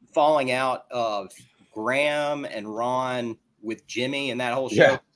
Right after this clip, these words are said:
Speaker 1: That's just a microcosm of how atomized society became, like, at every level.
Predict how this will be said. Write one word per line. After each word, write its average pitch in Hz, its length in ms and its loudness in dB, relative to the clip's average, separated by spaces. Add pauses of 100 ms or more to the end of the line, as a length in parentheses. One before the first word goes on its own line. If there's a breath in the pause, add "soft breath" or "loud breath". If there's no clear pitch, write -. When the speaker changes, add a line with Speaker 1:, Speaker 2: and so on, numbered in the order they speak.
(200)
Speaker 1:
That's 269 220 4
just 302 180 4
a 247 60 2
microcosm 208 760 4
of 127 140 -4
how 147 320 0
atomized 139 880 0
society 127 540 0
became, 120 520 -4
like, 98 240 -6
at 92 120 -8
every 92 300 -12
level. 90 300 -14